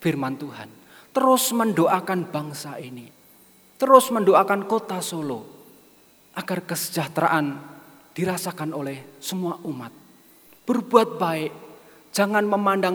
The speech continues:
sekat-sekat yang ada. Harus berani melampaui sekat.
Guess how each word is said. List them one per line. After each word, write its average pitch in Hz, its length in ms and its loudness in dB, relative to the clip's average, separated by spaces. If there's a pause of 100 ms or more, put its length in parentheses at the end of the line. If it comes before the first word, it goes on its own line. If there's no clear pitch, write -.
sekat-sekat 180 720 -6
yang 135 160 -6
ada. 123 400 -12 (560)
Harus 196 320 4
berani 151 880 0 (160)
melampaui 135 560 -6
sekat. - 400 -18